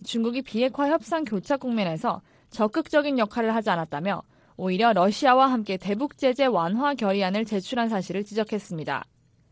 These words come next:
힐 전 차관보는 북한 문제에 대한 중국의 더 큰 역할을 요청한다면 중국은 미국의 대북 제재 완화를 요구할 것이라고 말했습니다. 비오에이 뉴스 김칸입니다.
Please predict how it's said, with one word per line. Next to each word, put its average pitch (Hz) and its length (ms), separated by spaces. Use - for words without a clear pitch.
힐 320 100
전 311 140
차관보는 269 540
북한 285 300
문제에 262 320
대한 226 380
중국의 202 380
더 180 160
큰 330 340
역할을 214 400
요청한다면 170 680
중국은 202 460
미국의 202 320
대북 208 400
제재 285 200
완화를 208 560
요구할 233 320
것이라고 190 420
말했습니다. 175 640
비오에이 220 300
뉴스 247 440
김칸입니다. 226 680